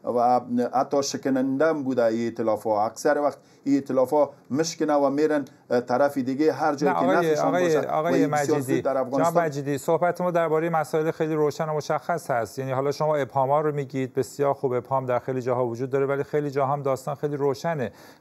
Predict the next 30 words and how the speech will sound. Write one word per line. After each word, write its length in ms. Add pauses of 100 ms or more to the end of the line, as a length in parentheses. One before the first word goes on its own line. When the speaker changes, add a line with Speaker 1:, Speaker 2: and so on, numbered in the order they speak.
(120)
Speaker 2:
قرار 420
بوده 300
که 420
مثلاً 360
انتصاب‌ها 1000 (400)
یه 200
دولتی 600
با 200
مشورت 640
و 60
توافق 560
باشه. 360 (340)
موارد 380
مشخصی 840
است، 200
مثلاً 480
آقای 200
نادر 360
نادری 380
این 120
اواخر 400
که 140
به 80
هر 120
حال، 280
اه، 200
مناقشه 580
ایجاد 320
شده 240
سرش، 380